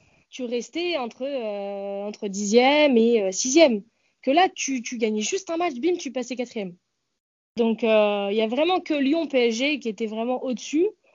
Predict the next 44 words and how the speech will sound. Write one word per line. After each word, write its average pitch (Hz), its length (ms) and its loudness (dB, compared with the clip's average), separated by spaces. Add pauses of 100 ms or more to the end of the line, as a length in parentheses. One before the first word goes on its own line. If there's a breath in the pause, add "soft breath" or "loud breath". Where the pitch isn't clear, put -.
(400 soft breath)
Après, 277 380 0
un 247 160 2
peu 254 160 -4
Bordeaux. 247 460 -2
Et 262 80 0
après, 220 240 -4
le 294 80 0
reste, 320 240 -4
c'était 196 260 -8
très - 240 -2
serré, 381 320 0
hein. 330 200 4
Le 233 100 2
Paris 208 280 -2
F 180 60 -8
C, 330 240 -4
Montpellier, 254 720 -2
Guingamp, 247 600 -2
Dijon, 277 680 -4
euh, 220 80 0
Fleury, 277 600 0
euh, 202 140 0 (500)
Reims. 269 640 4 (400)
Donc, 226 320 -6
euh, 202 800 -6
donc 202 160 0
voilà. 320 240 4 (720)
Il 226 60 -4
y 208 40 -2
avait 208 220 4
vraiment, 226 520 2
euh, 202 420 2
ça, 247 240 2
c'est, - 260 -6
je - 80 2
trouve 349 180 2
quand 339 100 2
même 320 140 0
que 294 120 -4
ça 285 160 -4
se - 80 -18
resserre. 247 340 -6
Maintenant, 254 480 -4
euh, 220 180 0